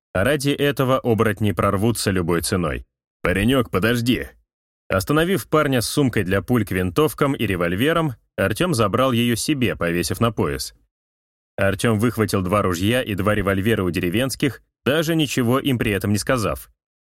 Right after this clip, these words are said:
Следом зарядил свои револьверы скитальцев и, не раздумывая, сиганул за оборонительную стену.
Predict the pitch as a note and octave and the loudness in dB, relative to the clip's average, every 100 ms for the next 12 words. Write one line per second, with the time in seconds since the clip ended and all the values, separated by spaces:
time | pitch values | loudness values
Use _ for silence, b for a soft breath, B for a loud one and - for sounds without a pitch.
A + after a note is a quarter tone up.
0 | - - F#2+ G#2+ G#2 F#2+ G2+ G2+ A2 G2 | -10 -2 2 2 2 0 0 0 2 0
1 | G2+ F#2+ F#2+ F#2 F#2 G2 F#2 - E2+ A2+ | 0 0 0 0 0 0 -2 -2 -2 0
2 | B2 - D#3 - _ - F2 F#2 G2 F2 | 0 -2 -4 -6 _ -4 -2 2 2 2
3 | C3+ C#3+ B2+ B2+ A2+ - G#2+ A2 C3+ B2+ | 2 2 2 0 0 -2 2 2 4 2
4 | G#2+ G2+ G#2+ G2+ F#2+ G2 F#2 F2+ - F#2+ | 2 2 2 2 0 0 0 0 -2 -4
5 | D2+ C2 | -4 -6